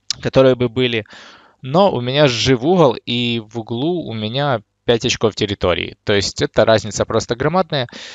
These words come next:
И здесь белые, ну, достаточно получают очень хорошую позицию в самом начале.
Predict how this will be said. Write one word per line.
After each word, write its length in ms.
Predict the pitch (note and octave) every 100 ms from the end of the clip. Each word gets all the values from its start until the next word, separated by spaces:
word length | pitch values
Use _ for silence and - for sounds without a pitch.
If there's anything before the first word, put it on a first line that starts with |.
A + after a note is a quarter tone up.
| - - _ _ _ _ _ _ _ _ _ _ _ _ _ _ _ D#3+
И 80 |
здесь 300 | C#3 A#2 D3
белые, 440 | C3+ C3 C#3 A2+ G#2 -
ну, 280 | C3 A2+ -
достаточно 600 | - B2 D3 - - A#2+
получают 380 | - A#2+ D3 C3+
очень 220 | C#3+ C3
хорошую 440 | - A#2+ A2+ - F#2+
позицию 440 | G#2 B2+ - A2
в 40 |
самом 220 | - G#2+ G2+
начале. 460 | F#2+ G#2+ F#2 F2+